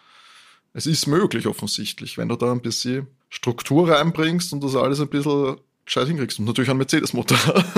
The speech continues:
Speaker 1: hast.
Speaker 2: Irgendwie, ich hab das Gefühl, wir haben dieses Jahr von den Fahrern her, auch mit den, auch mit den Rookies, ein sehr, sehr starkes Fahrerfeld.
Speaker 1: Ich muss auch sagen, ich hab nämlich gedacht, und das ist, da passiert, wird mehr passieren, also mehr Unfälle,
Speaker 2: Ja.
Speaker 1: mehr Dings, aber das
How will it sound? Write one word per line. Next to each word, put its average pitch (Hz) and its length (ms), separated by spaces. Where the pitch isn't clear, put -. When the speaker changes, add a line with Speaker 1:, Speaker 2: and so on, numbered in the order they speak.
Speaker 1:
hast. - 360
Speaker 2:
Irgendwie, 175 360
ich 151 180
hab 160 160
das - 140
Gefühl, 170 260
wir 151 80
haben 135 160
dieses 175 240
Jahr 135 200
von 127 200
den 110 120
Fahrern 117 540
her, 160 340
auch 120 160
mit 135 280
den, 113 260
auch 110 140
mit 123 240
den 110 180
Rookies, 160 680
ein 127 160
sehr, 135 540
sehr 151 180
starkes 110 560
Fahrerfeld. 98 800
Speaker 1:
Ich 151 80
muss 185 120
auch 185 120
sagen, 131 260
ich 156 120
hab 151 100
nämlich 180 240
gedacht, 175 440
und 160 60
das 147 160
ist, - 440
da 147 80
passiert, 175 720
wird 170 300
mehr 147 140
passieren, 156 400
also 113 480
mehr 135 240
Unfälle, 131 580
Speaker 2:
Ja. 151 140
Speaker 1:
mehr 139 180
Dings, 135 600
aber 135 160
das - 320